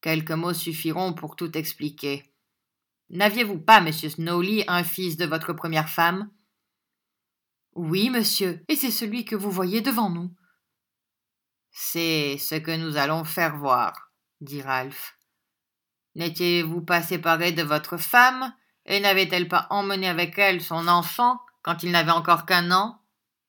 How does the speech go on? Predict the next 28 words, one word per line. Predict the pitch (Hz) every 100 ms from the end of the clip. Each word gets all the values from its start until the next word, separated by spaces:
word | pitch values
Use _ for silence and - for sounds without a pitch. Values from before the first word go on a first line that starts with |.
| _
Un | 185 180
an | 170
et | 170
demi | 160 170 190 180
après | 160 180
votre | 170 170 160
séparation. | 160 160 147 160 160 - 165 156 - _ _ _ _ -
N'avez-vous | 165 170 180 196
pas | 165 180
reçu | 175 208 190 -
d'elle | 165 196 180
la | 147 151
lettre | 190 180 - 151 -
que | 160
l'enfant | 160 170 160 185 175
était | 165 160 170
mort, | 165 170 202 277 285 - _ _ _
et | 202
ne | 214
l'avez-vous | 208 196 185
pas | 175 190
cru ? | 185 190 185 277 - _ _ _ _ _ _ _ _ _ _
Certainement, | - 165 160 160 151 214 349
je | 254
l'ai | 277
cru, | - 277 220 - - _ _ -
répliqua | 156 165 160 160
Snowly. | 160 160 156 151 143